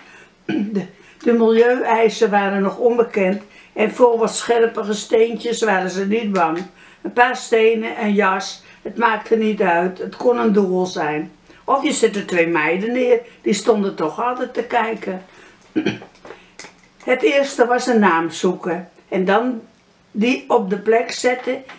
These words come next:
die kon je dan opeisen. Het werd wat heen en weer gepraat en een goede kijk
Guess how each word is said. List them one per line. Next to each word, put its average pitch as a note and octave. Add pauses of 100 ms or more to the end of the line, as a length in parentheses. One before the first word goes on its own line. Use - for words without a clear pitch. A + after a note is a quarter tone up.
(220)
die G#3
kon G#3+
je G3+
dan F#3
opeisen. D#3 (460)
Het G3+
werd B3
wat G#3+
heen F3+
en F3+
weer F3
gepraat G#3+ (200)
en A#3+
een -
goede -
kijk G#3